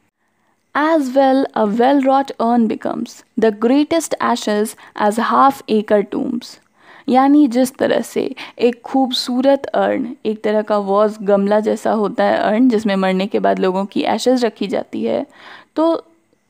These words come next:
उस अर्न में, जिस तरह से उस खूबसूरत अर्न में हमारी बॉडी को रखा जाए, या जो आधे एकड़ में बना हुआ बड़ा सा टूम्ब है, उसमें हमारी बॉडी को दफनाया जाए, उससे हमें जो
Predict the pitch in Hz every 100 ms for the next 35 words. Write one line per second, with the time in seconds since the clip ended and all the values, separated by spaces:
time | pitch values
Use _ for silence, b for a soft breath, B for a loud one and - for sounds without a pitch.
0 | - 196 - - 247 285 269 190 185 214
1 | - 202 196 - 202 202 - 220 202 208
2 | 233 233 - 202 208 214 214 226 196 196
3 | 196 196 190 196 202 214 - 208 214 110
4 | - 247 B B - 220 254 285 262 -
5 | - 214 226 254 - 202 208 214 214 202
6 | 190 196 196 208 208 208 202 226 226 226
7 | 208 - 196 190 220 247 B B - 302
8 | 294 311 185 107 107 - 110 110 208 226
9 | 220 226 214 - - 233 233 240 B B
10 | B - 285 - 359 359 302 294 302 254
11 | 277 277